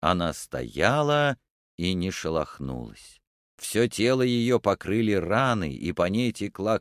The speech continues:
кровь, но она не исторгла ни стона, ни зубовного скрежета, ни слезы. Долго грыз её гнус.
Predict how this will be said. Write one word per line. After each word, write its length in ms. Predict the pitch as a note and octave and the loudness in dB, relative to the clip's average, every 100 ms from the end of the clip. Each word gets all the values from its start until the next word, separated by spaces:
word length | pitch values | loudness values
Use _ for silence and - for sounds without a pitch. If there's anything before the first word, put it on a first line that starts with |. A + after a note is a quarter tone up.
| - | -4
кровь, 680 | E2+ F2+ C3+ C3+ - - _ _ - | -4 2 4 4 2 -6 _ _ -6
но 220 | F2 G2 | 0 2
она 240 | A2+ A#2 A#2+ | 2 2 0
не 240 | A#2+ A2+ | 2 0
исторгла 720 | G2 - - A2+ G#2 D2+ D#2+ | -2 -6 0 2 2 0 -2
ни 160 | E2 E2+ | -2 -4
стона, 680 | - - G#2+ B2 C3 B2+ B2 _ - | -6 -8 0 0 2 -2 -6 _ -6
ни 180 | E2 F2+ | -2 0
зубовного 680 | D#2+ D#2 F2+ D#2+ D#2+ D2+ | 0 0 0 0 -2 -4
скрежета, 840 | - - D2+ F#2 A2 G2+ - G2+ F#2 _ | -6 -6 -2 -2 -2 -4 -6 -6 -6 _
ни 200 | C#2+ D2 | -8 -8
слезы. 560 | D#2 D2+ D2+ C2 C2 - _ _ _ _ _ _ _ _ - | -8 -8 -8 -6 -10 -14 _ _ _ _ _ _ _ _ -6
Долго 560 | D#2+ C#3 C#3 G2+ G#2+ | 2 6 6 4 0
грыз 400 | E2+ E2 G2+ - | 0 -2 -2 -4
её 340 | - E2+ D2+ C#2 | -4 -2 -2 -4
гнус. 600 | C2+ C2+ B1+ - - | -6 -8 -10 -16 -20